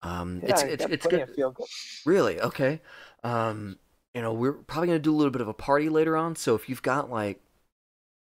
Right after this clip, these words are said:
Speaker 1: I don't know, six, that'd be, that'd be ideal.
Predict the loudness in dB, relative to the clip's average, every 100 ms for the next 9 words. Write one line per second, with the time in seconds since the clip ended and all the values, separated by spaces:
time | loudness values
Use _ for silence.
0 | _ _ -12 -8 -6 -4 -4 -4 -8 -10
1 | _ _ _ _ _ _ _ _ _ -4
2 | -2 -2 -4 -4 -4 -2 -2 -4 -6 -8